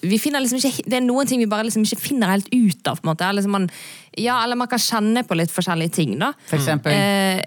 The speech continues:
Speaker 1: litt sånn, eh, det, på en måte, jeg føler jo eldre blir, jo mer liksom får jeg litt sånn angst, på en måte. Eller du kjenner på litt sånn uro, på en måte, det. Eh, og da har jeg hatt en sånn der teori. Det er sånn, kanskje det er egentlig meningen, for nå begynner vi å bli så gamle at vi skal egentlig være opptatt av barn.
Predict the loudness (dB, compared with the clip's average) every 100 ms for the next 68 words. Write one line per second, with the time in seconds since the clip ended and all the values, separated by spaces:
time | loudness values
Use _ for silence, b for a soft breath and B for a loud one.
0 | -2 0 -2 -2 -6 -2 -2 -2 0 0
1 | 2 2 0 -2 -2 0 0 0 0 0
2 | -2 -2 -2 -2 -4 -2 0 2 2 2
3 | 2 0 0 0 0 0 0 0 -2 _
4 | -20 _ _ -10 -2 2 2 2 -2 -2
5 | -2 -2 0 -2 0 -2 -2 -2 0 0
6 | 0 2 0 2 2 4 4 2 0 0
7 | -4 -2 -4 -4 -6 B B B B -4
8 | -2 0 -2 -2 0 2 0 0 -2 0
9 | 0 0 0 2 0 2 2 0 -2 -2
10 | 0 0 0 0 0 0 0 0 0 0
11 | 0 0 0 2 0 0 0 0 0 0
12 | -2 0 -2 0 0 -2 -2 0 0 0
13 | 0 0 0 2